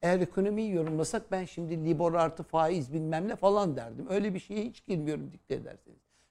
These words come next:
Ben olayın bütünüyle en üst siyasi fotoğrafını çekiyorum. Onun askeri politik fotoğrafını çekiyorum. Ama bunlara nereden? Peki şöyle söyleyelim o zaman.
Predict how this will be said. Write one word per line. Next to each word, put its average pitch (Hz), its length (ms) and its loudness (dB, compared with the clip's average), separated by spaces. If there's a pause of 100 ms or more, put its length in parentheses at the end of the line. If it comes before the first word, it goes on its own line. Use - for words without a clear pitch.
(140)
Ben 202 340 0
olayın 135 540 2
bütünüyle 165 640 2 (320)
en 233 260 4 (100)
üst - 340 -2
siyasi 190 880 2 (180)
fotoğrafını 165 680 4
çekiyorum. 107 680 -2 (380)
Onun 185 400 8 (360)
askeri 185 580 4
politik 175 560 4
fotoğrafını 160 680 2
çekiyorum. 107 680 2 (420)
Ama 214 280 6 (400)
bunlara 208 560 8
nereden? 123 500 6 (180)
Peki 139 300 6
şöyle 151 380 8
söyleyelim 120 540 4
o 120 80 2
zaman. 180 300 0